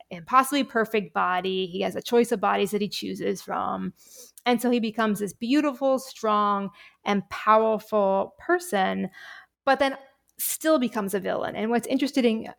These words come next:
interesting about this story is it's not told chronologically. We meet him as this perfect villain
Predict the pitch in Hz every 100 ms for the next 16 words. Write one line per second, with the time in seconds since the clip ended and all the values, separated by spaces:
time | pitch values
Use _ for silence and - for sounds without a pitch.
0 | - 311 311 - 214 202 196 - 196 -
1 | 320 277 208 214 - 214 214 - - -
2 | 220 220 214 208 196 185 180 190 247 247
3 | 285 285 285 - - - 208 262 277 277
4 | - 202 220 - 240 269 294 320 330 -
5 | 208 220 202 208 185 - - - 247 233
6 | - 214 202 - 185 214 208 202 196 202